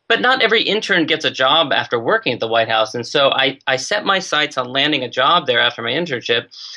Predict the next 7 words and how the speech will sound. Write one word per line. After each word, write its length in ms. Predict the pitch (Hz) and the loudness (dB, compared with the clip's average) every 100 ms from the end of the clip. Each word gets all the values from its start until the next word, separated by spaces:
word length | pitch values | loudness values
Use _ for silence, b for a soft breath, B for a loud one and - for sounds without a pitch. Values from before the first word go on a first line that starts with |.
| B | B
And 140 | - 143 | 2 4
then 100 | 147 | 4
I 80 | 143 | 2
developed 600 | 135 120 135 151 156 - | 0 0 2 2 0 -2
relationships 880 | 127 127 139 135 131 - 117 113 | -2 0 -2 -2 -6 -2 -2 -2
strategically 1080 | - - 127 - 175 175 147 147 147 156 151 | -6 -6 -6 -4 0 0 0 -2 0 2 2
with, 260 | 139 117 | 2 -2